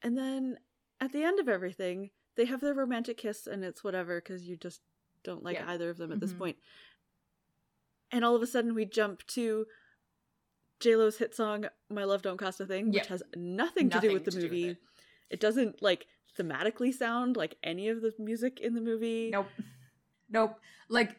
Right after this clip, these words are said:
Speaker 2: the release of that song and the release of this movie coming out at the same time is what launched J Lo into being J Lo. And, like, and I'm not mad about that, but
Speaker 1: No, and I'm not mad about her for, like, getting her m-, music in the movie. But
Speaker 2: No,
Speaker 1: it's, like
Speaker 2: exactly. And, like, and I also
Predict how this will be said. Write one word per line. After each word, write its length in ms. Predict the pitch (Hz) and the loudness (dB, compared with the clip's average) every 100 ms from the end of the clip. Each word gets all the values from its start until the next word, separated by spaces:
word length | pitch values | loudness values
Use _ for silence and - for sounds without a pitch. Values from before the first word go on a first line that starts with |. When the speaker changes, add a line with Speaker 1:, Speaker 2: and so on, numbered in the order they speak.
| - | -6
Speaker 2:
the 420 | 202 226 196 190 - | 0 2 2 0 -6
release 440 | 190 202 254 254 | -4 0 2 2
of 140 | 202 | 0
that 200 | 175 165 | 0 0
song 460 | - 202 185 160 156 | 4 6 6 4 0
and 200 | 165 160 | -8 -8
the 60 | 165 | -8
release 260 | 170 170 | -8 -8
of 100 | 170 | -10
this 200 | 156 151 | -14 -14
movie 280 | 175 185 175 | -8 -8 -8
coming 260 | 165 175 165 | -12 -12 -12
out 80 | 160 | -12
at 60 | |
the 60 | 170 | -12
same 200 | 170 160 | -14 -2
time 240 | 220 208 | 0 2
is 160 | 185 208 | 0 -2
what 320 | 220 202 - _ _ _ | 0 0 -4 _ _ _
launched 380 | 175 196 196 - | -2 0 0 -2
J 140 | 196 180 | -2 -2
Lo 160 | 175 | -2
into 240 | 165 165 170 - _ _ _ | -4 -8 -16 -18 _ _ _
being 320 | - 220 202 196 | -4 -2 0 0
J 200 | 226 220 | 2 2
Lo. 260 | 156 117 - _ _ _ - | 2 -2 -10 _ _ _ -14
And, 140 | 170 | -10
like, 280 | 160 151 160 | -8 -8 -8
and 140 | 175 165 | -6 -4
I'm 120 | 175 | 0
not 400 | 180 180 180 - | 4 4 4 -2
mad 220 | 190 185 | 0 0
about 260 | 202 202 202 | 2 0 2
that, 340 | 220 165 156 - - | 2 2 0 -8 -20
but 220 | 175 190 | 0 4
Speaker 1:
No, 160 | - | 6
and 120 | - 208 | 8 6
I'm 100 | 214 | 6
not 160 | 214 | 4
mad 160 | 202 202 | 4 4
about 180 | 190 180 | 4 4
her 160 | 196 | 0
for, 160 | - 190 | 0 0
like, 300 | 165 - - _ _ _ 156 | 0 0 -6 _ _ _ -12
getting 280 | - 160 160 | -6 -4 -4
her 120 | 175 | -4
m-, 260 | 165 165 147 _ | -6 -6 -10 _
music 460 | 160 160 202 147 170 | -8 -4 -2 -2 -4
in 100 | 160 | -4
the 80 | |
movie. 420 | 135 175 113 87 151 - | -4 -4 -4 -6 -10 -2
But 100 | 208 | 4
Speaker 2:
No, 60 | 277 | 4
Speaker 1:
it's, 100 | 214 | 6
like 80 | 269 | 6
Speaker 2:
exactly. 200 | - 160 | 4 2
And, 140 | 160 175 | -2 -2
like, 240 | 175 175 - | -4 -4 -4
and 120 | 196 | -2
I 140 | 180 | 0
also 280 | 175 180 202 | -2 -2 -4